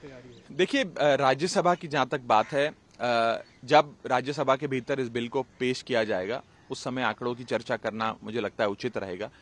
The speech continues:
Speaker 2: कौन सी पार्टी क्या मत लेती है, कौन सी पार्टी संविधान को बचाने के लिए सामने आती है, वो फैसला हम, अ, वो जब फैसला लिया जाएगा पार्टियों द्वारा उस समय मेरे ख्याल से विस्तार से चर्चा करना उचित रहेगा।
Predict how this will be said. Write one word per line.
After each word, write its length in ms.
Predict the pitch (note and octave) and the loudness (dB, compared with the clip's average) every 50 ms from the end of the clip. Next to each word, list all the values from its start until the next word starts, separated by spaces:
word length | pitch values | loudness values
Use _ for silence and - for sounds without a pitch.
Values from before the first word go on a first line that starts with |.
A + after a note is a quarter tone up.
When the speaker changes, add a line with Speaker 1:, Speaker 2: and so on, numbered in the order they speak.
| _ _ _ _ _ _ - | _ _ _ _ _ _ -4
Speaker 2:
कौन 180 | A#2 C3+ C#3+ C3 | -2 -2 -2 -2
सी 120 | - E3 | -4 -4
पार्टी 340 | - - B2 A#2+ - D3 B2+ | 0 0 0 0 0 -4 -6
क्या 220 | - - A#2+ A#2+ | -2 -2 0 0
मत 280 | B2 A#2+ A#2+ B2 - A#2+ | 0 0 -2 -4 -4 -4
लेती 320 | A2+ A2 G#2 - A#2+ A#2 | -6 -6 -6 -6 -8 -8
है, 180 | A#2+ A#2 - - _ _ _ _ - - - - - | -8 -10 -12 -14 _ _ _ _ -20 -20 -20 -12 -8
कौन 160 | B2 B2+ C3+ | -6 -6 -4
सी 120 | - - C#3+ | -4 -6 2
पार्टी 320 | - A#2+ A#2 A#2 - C3 | 4 4 4 4 2 -4
संविधान 460 | - B2+ A2+ A2+ A2+ - A2+ G#2+ A#2 | -8 -6 -6 -6 -4 -4 -6 -8 -8
को 100 | A2 C3 | -6 -4
बचाने 360 | A#2 A#2 A2+ B2 G#2+ A2+ A#2 | -4 -4 -4 -4 -4 -4 -6
के 80 | A2+ B2 | -6 -6
लिए 100 | A#2 A#2 | -8 -8
सामने 320 | - - G2 G#2 A#2 A#2+ | -6 -6 -6 -6 -4 -4
आती 260 | A#2 G#2+ G#2+ - - - | -4 -6 -6 -6 -8 -8
है, 60 | - | -6
वो 100 | B3 G3+ | -6 -4
फैसला 340 | - C3+ A2+ - - C#3 C#3 | -2 -2 -2 -2 -2 -6 -6
हम, 220 | C3+ C3 C3 B2 - - - - - - - - | -6 -6 -8 -10 -14 -20 -20 -20 -20 -12 -6 -4
अ, 100 | A#2 A#2 | -2 -2
वो 380 | A2+ B2 B2 A#2+ A#2 - - A2+ | 0 0 0 0 -2 -4 -6 -4
जब 280 | A#2+ B2+ B2 A#2 A2+ F2 - - - | -2 -2 -4 -4 -6 -16 -20 -14 -8
फैसला 300 | - B2 A#2 - C#3 C3 | -6 -6 -4 -2 -2 -2
लिया 440 | B2 A#2+ A#2+ A#2+ A#2+ B2+ D#3 F3+ E3+ | -2 -2 -4 -2 2 4 6 6 8
जाएगा 260 | D3 A#2+ A#2 A#2 A#2 | 8 6 6 6 4
पार्टियों 380 | - A2+ G#2 G#2 - A2+ A2+ | 4 2 0 0 -2 -6 -4
द्वारा 220 | G#2 G#2 G2+ A#2+ B2+ | -2 -2 0 0 -2
उस 120 | B2 - | -4 -4
समय 180 | - A#2+ A#2+ A#2+ | -6 -6 -6 -6
मेरे 220 | A#2+ A#2 G#2+ A2 | -4 -4 -4 -4
ख्याल 220 | G#2 - G#2+ G2 G#2 | -4 -4 -4 -4 -4
से 120 | - A#2+ | -6 -8
विस्तार 360 | G#2 G#2 G#2 - A2 G#2 A2 | -8 -8 -6 -4 -2 -2 -2
से 280 | - - A2+ A2 F#2+ - - A#2 A2 - | -2 -4 -6 -6 -6 -8 -12 -18 -12 -8
चर्चा 260 | - B2 A#2 - A2+ | -8 -6 -4 -2 -4
करना 260 | G#2+ A#2 A2 A2 A2+ G#2+ | -2 -2 -4 -4 -4 -6
उचित 260 | G#2+ - B2+ A2 B2 | -6 -8 -8 -4 -2
रहेगा। 300 | A2 G#2 A2 B2 D3 | -2 0 0 -2 -4